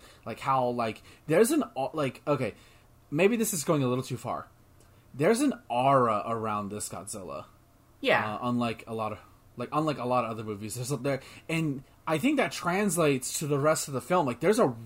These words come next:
Speaker 1: reverence for this character, for this monster who's been around for fifty plus, nearly s-, sixty plus years at this
Speaker 2: Yeah,
Speaker 1: point.
Speaker 2: sixty years at that point, because, uh, it was, uh, the original film was nineteen fifty-four. This came out twenty fourteen. So,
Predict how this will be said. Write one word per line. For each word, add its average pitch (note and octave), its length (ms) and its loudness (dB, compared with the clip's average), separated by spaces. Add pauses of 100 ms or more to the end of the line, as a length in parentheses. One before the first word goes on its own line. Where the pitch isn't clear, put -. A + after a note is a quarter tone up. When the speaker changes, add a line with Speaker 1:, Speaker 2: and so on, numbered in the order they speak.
Speaker 1:
reverence C#3 600 4
for C#3 240 -2
this A#2+ 200 -4
character, D#3+ 540 0
for A2+ 140 -10
this A2+ 240 -8
monster C3 480 0
who's A#2 160 -6
been A#2 100 -6
around A#2+ 480 0 (360)
for A2 300 -2
fifty C#3+ 440 -4
plus, - 500 -4
nearly C#3 300 0
s-, - 180 -12 (100)
sixty D3+ 300 -6
plus B2+ 240 -6
years D3 200 -4
at A#2+ 60 -12
this A#2 80 -4
Speaker 2:
Yeah, F3 100 6
Speaker 1:
point. E3 100 4
Speaker 2:
sixty G3 320 0
years D#3 320 0
at B2+ 140 -4
that B2+ 180 -2
point, B2 280 -6
because, C3 460 -4
uh, B2+ 340 2 (260)
it C#3 100 0
was, C#3+ 320 -2
uh, C#3+ 240 0 (440)
the F3 120 0
original A3+ 260 6
film A3+ 220 2
was F#3+ 120 0
nineteen F3 240 -2
fifty-four. D#3+ 600 0
This C3 160 -6
came D3+ 160 -4
out C#3 160 -2
twenty C3+ 180 -6
fourteen. B2 640 -6 (120)
So, A2 420 -6